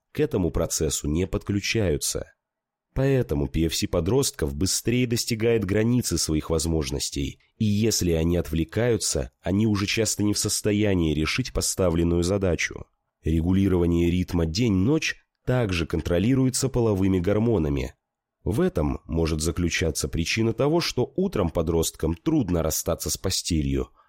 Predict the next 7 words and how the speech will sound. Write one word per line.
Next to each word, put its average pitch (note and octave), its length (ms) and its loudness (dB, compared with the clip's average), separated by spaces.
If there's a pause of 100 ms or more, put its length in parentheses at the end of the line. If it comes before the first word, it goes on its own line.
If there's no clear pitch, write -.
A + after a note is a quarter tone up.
(140)
а G2+ 140 -2
вечером G#2+ 580 -2
никак G2+ 380 -4
не D#3 80 0
хочется C3 580 -2
идти G2+ 180 -4
спать. - 580 -4